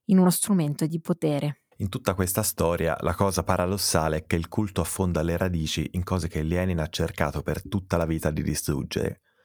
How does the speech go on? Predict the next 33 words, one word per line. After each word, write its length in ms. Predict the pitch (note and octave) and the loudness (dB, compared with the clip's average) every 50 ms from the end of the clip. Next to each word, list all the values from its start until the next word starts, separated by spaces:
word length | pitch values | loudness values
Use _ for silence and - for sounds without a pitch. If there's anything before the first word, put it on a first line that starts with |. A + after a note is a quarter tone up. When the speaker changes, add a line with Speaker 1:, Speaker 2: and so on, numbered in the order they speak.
| _ _ _ | _ _ _
Speaker 2:
cioè 160 | - - D#2 | -6 -2 -2
le 140 | D2+ D#2 D2 | 0 0 0
vecchie 360 | D#2 F#2 F#2+ F#2 F#2 - E2 | 2 0 0 0 -2 -4 -2
tradizioni 680 | D2+ - D2+ D#2 D2 D2 C#2+ - - - F#2+ F2 E2 D2 | 0 0 0 -2 -2 -4 -4 -2 0 0 0 0 0 -2
della 240 | D2 C#2+ C#2+ D2 D2+ | -2 -2 0 0 0
Russia 360 | E2 E2 E2 - - D2+ D2+ | 0 -2 -2 -2 -2 -2 0
zarista 640 | D#2+ F2 E2+ D#2+ D2+ D2+ - - - D#2+ D2 - - | 0 0 0 0 -2 -4 -6 -6 -4 -4 -4 -4 -4
e 80 | - D#2+ | -4 -2
la 120 | D#2 D2+ | 0 0
religione. 680 | D2+ D#2 D#2 D#2 D2+ D2 - C#2+ B1 A#1 C2 C#2+ - - _ _ | 0 0 0 0 0 0 -2 -2 0 0 -2 -4 -4 -6 _ _
Su 140 | _ - - | _ -14 -8
questa 300 | - - A2+ F#2+ - A2 | -4 -2 -2 0 0 0
base 360 | E2 F2+ F2+ F2 D#2+ D#2+ D#2 | 0 0 0 0 0 -2 -2
nasce 300 | - - F2 E2+ - - | 0 0 -2 0 0 -2
un 100 | G2 F2 | -2 -2
culto 300 | F2 - G#2 G2 - F#2+ | -2 -2 -2 0 0 0
fatto 300 | F2 - F2 E2+ - - | 0 0 0 -2 -2 -2
di 100 | D#2+ E2 | -2 -2
precisi 500 | D2+ - - E2 - - G2+ F2+ - F#2+ | 0 0 0 0 0 -2 -2 0 0 0
rituali 600 | E2+ E2+ E2+ - - E2 F2 D#2+ D#2 D2+ D2+ D#2+ D#2+ | 0 0 0 0 2 2 2 2 2 0 0 0 0
e 40 | E2+ | 0
simboli 520 | - - - G2+ G2 G2 G2 G2 G2 F#2+ | 0 0 0 0 0 0 0 -2 -2 -2
che 140 | F2 - D#2+ | -2 -2 -2
viene 220 | D#2+ F2 F2 E2 | 0 0 0 0
orchestrato 640 | D2 D#2 - - F2+ - - - - G2 F#2+ F2+ F2+ | -2 -2 -4 -2 -2 -2 -2 0 0 0 0 0 0
dal 160 | D#2+ D#2 - | -2 -2 0
partito 600 | - D2+ D#2 - - - F#2 F#2+ F2+ - F#2 - | -2 -2 -2 -4 -4 -4 -2 -2 0 0 -2 -2
e 80 | - E2+ | 0 0
dato 240 | F2 E2+ E2 D#2+ F2+ | 2 2 2 2 0
in 140 | E2 D#2+ | 0 0
pasto 320 | - F#2 F2+ - - - F2 | 0 0 0 0 -2 -2 -2
alle 140 | E2 D#2+ D2 | 0 0 0
masse. 520 | D2+ C2 - - - - - - - - | -2 -2 -2 -2 -2 -2 -2 -4 -6 -8